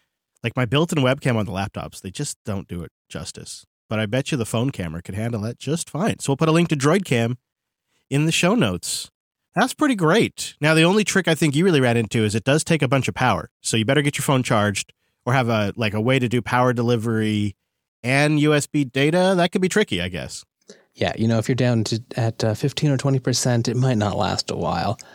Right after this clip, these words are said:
Speaker 2: I got over fifty before we started the show, and it's only down to forty-seven percent, it looks like. The client also reports, so it, it is charging. It's using a little more than it's charging, at least in my current setup, but, I mean, at that rate,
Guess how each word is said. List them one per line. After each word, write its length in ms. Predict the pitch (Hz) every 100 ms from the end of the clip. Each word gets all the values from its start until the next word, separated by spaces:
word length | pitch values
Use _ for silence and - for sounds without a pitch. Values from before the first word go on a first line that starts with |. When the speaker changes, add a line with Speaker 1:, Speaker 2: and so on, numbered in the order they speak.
| -
Speaker 2:
I 140 | 127
got 160 | 139 135
over 200 | 131 120
fifty 360 | 117 127 - 120
before 240 | 110 117
we 80 | 113
started 300 | - 110 107
the 80 | 107
show, 260 | - 107
and 180 | 110 113
it's 160 | 117 -
only 200 | 180 302
down 320 | 262 294 294
to 260 | - 247 233
forty-seven 640 | - 196 202 208 190 190
percent, 380 | 190 - 220 -
it 100 | 139
looks 240 | 175 -
like. 220 | 113 110 - - -
The 80 | -
client 380 | - 170 175 165
also 320 | 139 139 147
reports, 640 | 120 104 127 143 - -
so 160 | - 113
it, 80 | 113
it 140 | 156 165
is 160 | 196
charging. 460 | - 185 175 170 165
It's 200 | 135 -
using 200 | 165 151
a 40 |
little 180 | 139 143
more 160 | 139 135
than 140 | 127
it's 140 | 113 -
charging, 360 | 123 110 110
at 80 | 107
least 240 | 110 104
in 60 | 107
my 100 | 104
current 320 | - 110 98
setup, 320 | - 104 101
but, 200 | - 101 - _ _ _ -
I 80 |
mean, 220 | 101 98 90
at 100 | 95
that 160 | 107 101
rate, 220 | 95